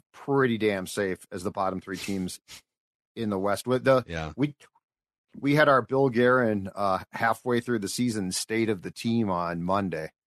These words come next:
Speaker 1: and I tried to ask, you know, 'cause he kept, you know, t-, talking about the expectation that they can come back and that I don't give up, blah, blah, blah. And I, and, and he was talking about, you know, "I'm not gonna go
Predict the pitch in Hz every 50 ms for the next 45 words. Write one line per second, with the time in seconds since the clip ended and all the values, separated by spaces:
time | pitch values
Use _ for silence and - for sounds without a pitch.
0 | _ _ _ _ _ _ _ _ - - 98 98 - - 123 110 110 107 104 98
1 | 92 90 98 104 104 101 98 95 - - - _ - 104 104 98 92 - - 110
2 | 95 101 - - 107 95 - - - _ _ - 101 101 92 90 90 - - _
3 | - 101 92 90 87 98 92 90 92 90 - - 95 87 - - 92 - - 92
4 | 90 87 - 95 90 - - 95 87 - 92 - - 90 90 90 92 90 87 92
5 | 92 90 - 98 87 85 85 - - 90 95 95 90 98 95 90 - 95 90 82
6 | 90 90 87 - 92 90 85 78 82 87 85 85 76 85 85 87 87 87 82 80
7 | - _ _ _ _ _ _ _ _ _ _ _ _ _ - 101 101 95 95 98
8 | 98 95 95 - 101 101 92 92 95 90 87 82 - - - 90 92 87 85 87
9 | - 107 101 90 - - - - 120 110 107 - 107 92 95 95 92 87 - -
10 | - _ _ _ _ - 101 98 95 90 87 - 113 120 131 127 127 - 131 117
11 | 104 113 113 104